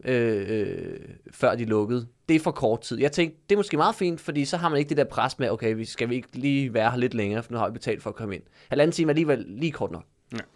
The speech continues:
Speaker 1: tror, man skal bruge to, to og en halv time på at nå det hele igennem. Øhm, men grund til, at jeg var der, det er fordi, at der er ny, øh, tapirunge derinde.
Speaker 2: Nuttet?
Speaker 1: Ja.
Speaker 2: Og du er dyreelsker.
Speaker 1: Ja, jeg, jeg hader jo kæledyr.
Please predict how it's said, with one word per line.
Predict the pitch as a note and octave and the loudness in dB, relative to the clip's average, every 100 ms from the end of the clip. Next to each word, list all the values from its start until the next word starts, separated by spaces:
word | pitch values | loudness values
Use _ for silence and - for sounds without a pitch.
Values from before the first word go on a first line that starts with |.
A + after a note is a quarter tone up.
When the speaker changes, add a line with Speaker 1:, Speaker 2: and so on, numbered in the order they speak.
| - | -6
Speaker 1:
tror, | E3 | -2
man | E3 | -2
skal | D#3+ | -4
bruge | C3 C#3+ D3+ D3 _ _ _ | 4 6 4 2 _ _ _
to, | E3 B2 | -2 0
to | D3 | 0
og | B2+ | 2
en | |
halv | A2+ | 2
time | - A2 | 2 -4
på | G#2 | -2
at | G#2 | -4
nå | G2 | -2
det | |
hele | G2 G2 | -4 -4
igennem. | - - _ _ _ _ _ _ G2+ | -8 -14 _ _ _ _ _ _ -4
Øhm, | F#2+ F2+ F2 - | -2 -2 -6 -4
men | B2 D3 | 0 4
grund | F3 G#3 | 4 4
til, | |
at | G3 | 6
jeg | |
var | D#3 | 4
der, | F3+ | 2
det | |
er | E3 | -4
fordi, | E3 E3 | -4 -4
at | D#3 | -2
der | |
er | A#2 G2 G#2 | -2 -2 -2
ny, | C3 C#3+ C3+ | -4 -4 -6
øh, | A2 F#2 E2+ - - | -6 -6 -10 -12 -12
tapirunge | - - A3+ D3 B2 G2 E2+ - _ _ | -10 -6 -6 -4 -4 -4 -6 -12 _ _
derinde. | F#2 F2 - _ _ _ _ _ _ - | -16 -14 -18 _ _ _ _ _ _ -6
Speaker 2:
Nuttet? | B2+ C#3+ - A2 - | -2 -2 -2 -6 -6
Speaker 1:
Ja. | A2 - B2 | -8 -6 0
Speaker 2:
Og | D3 | 2
du | |
er | A3 | 2
dyreelsker. | - A3 D#3 A2+ - G2+ - - - - _ _ _ _ | 2 4 4 2 -4 -10 -12 -20 -20 -20 _ _ _ _
Speaker 1:
Ja, | C3+ D#3+ E3 D#3+ D3+ C#3+ | 6 8 8 6 2 0
jeg, | F3 E3+ D#3+ E3 | 2 2 0 0
jeg | D#3 | 2
hader | E3+ G#3 | 6 6
jo | |
kæledyr. | G#3+ F3+ G3+ C3+ | 6 2 4 0